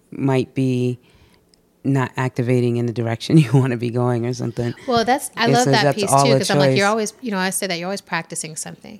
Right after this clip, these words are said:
Speaker 1: Yeah.
Speaker 2: You might be practicing what you want. You might be practicing what you don't want. And you're always changing things. You might be changing in ways that continue to bring you back to the familiar.
Speaker 1: Mm-hmm.
Speaker 2: But a question I have for you. So for me, when I read this,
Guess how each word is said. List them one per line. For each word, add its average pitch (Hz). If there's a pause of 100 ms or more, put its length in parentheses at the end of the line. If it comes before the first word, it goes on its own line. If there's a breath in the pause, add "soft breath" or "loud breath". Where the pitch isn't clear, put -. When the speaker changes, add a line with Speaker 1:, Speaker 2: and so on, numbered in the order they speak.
Speaker 1:
Yeah. 139
Speaker 2:
You 180
might 175
be 180
practicing 175
what 160
you 151
want. 180 (140)
You 175
might 170
be 156
practicing 156
what 151
you 156
don't 156
want. 165 (340 soft breath)
And 175
you're 180
always 175
changing 226
things. 170
You 180
might 170
be 165
changing 160 (460 soft breath)
in 180
ways 165
that 160
continue 165
to 156
bring 156
you 156
back 151
to -
the 160
familiar. 156
Speaker 1:
Mm-hmm. 147 (100)
Speaker 2:
But 196 (120)
a 285
question 370
I 247
have 208
for 202
you. 180 (240)
So 196
for 226
me, 240
when 233
I 196
read 185
this, 170